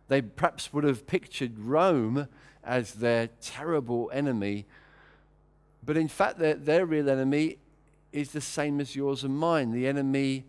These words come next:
the enemy of our own pride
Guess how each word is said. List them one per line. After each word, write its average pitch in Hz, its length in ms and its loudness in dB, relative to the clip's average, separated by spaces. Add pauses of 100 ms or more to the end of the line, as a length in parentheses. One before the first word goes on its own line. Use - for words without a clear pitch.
(1200)
the 139 180 0
enemy 165 460 0 (160)
of 135 340 2 (140)
our 165 440 2 (2000)
own 147 440 2 (260)
pride 147 640 2